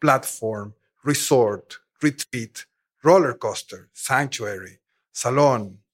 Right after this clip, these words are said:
shade, shelter, stage, threshold, trajectory,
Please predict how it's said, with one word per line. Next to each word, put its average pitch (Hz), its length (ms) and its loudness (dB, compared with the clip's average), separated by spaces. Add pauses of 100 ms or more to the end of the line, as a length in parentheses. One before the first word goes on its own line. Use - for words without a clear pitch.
(120)
shade, 147 640 0 (500)
shelter, 120 640 -2 (220)
stage, - 760 -2 (480)
threshold, 117 720 -2 (220)
trajectory, 117 760 -2